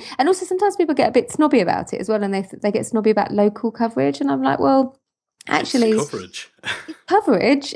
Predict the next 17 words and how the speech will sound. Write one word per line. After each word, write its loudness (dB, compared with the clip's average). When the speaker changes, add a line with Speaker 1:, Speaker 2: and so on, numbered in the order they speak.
Speaker 1:
and 2
it's -4
also -2
getting 2
you 4
experience." -2
And, -2
you -2
know, 4
I 2
go 2
and 0
review -2
the 0
papers 0
at 0
my 2